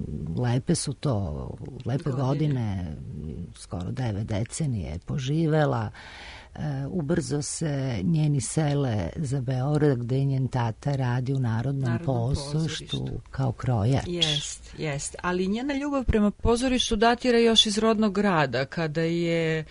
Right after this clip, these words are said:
Speaker 2: u Užicu gledala nastup pozorišne trupe Fotija Iličića. E, ta trupa je prikazivala kosovski boj, ali ono što je nekako u njenim memoarima duhovito predstavljeno, kada ona kaže kako,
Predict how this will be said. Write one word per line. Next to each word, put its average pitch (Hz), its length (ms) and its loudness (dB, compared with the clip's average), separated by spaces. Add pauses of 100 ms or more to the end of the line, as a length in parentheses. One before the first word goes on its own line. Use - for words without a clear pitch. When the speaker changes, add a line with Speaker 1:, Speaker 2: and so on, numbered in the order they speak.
(300)
Speaker 2:
u 180 200 0
Užicu 208 420 0
gledala 190 380 2
nastup 185 640 0
pozorišne 165 1000 2
trupe 185 380 -2
Fotija 165 460 0
Iličića. 196 720 0 (600)
E, - 100 -10 (440)
ta 196 180 -2
trupa 214 460 0
je 202 200 4
prikazivala 190 720 2
kosovski 185 600 0
boj, 180 500 0 (680)
ali 190 240 4
ono 247 220 4
što - 240 2
je 208 140 2
nekako 208 400 -2
u 208 40 2
njenim 208 360 4
memoarima 196 600 4
duhovito 190 580 2
predstavljeno, 190 680 0
kada 190 280 0
ona 208 180 2
kaže 208 400 -2
kako, 175 500 -2